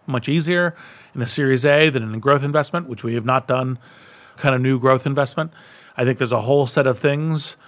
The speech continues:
that are playing into that. And I think that the, for us, the general focus on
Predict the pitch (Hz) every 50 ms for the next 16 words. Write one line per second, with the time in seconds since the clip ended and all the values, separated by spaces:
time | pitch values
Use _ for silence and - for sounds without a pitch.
0 | - _ _ _ _ _ - 127 117 123 120 - - 131 127 123 135 151 170 170
1 | 185 185 185 180 - 156 143 131 127 117 - 143 127 135 - 139 123 120 - 131
2 | 123 123 123 120 120 117 110 101 - - - - _ _ _ _ _ _ _ _
3 | _ - - 139 131 139 139 127 - - - - 131 117 104 - 139 135 131 123
4 | - 131 127 - 139 120 - - 117 113 113 113 113 113 110 101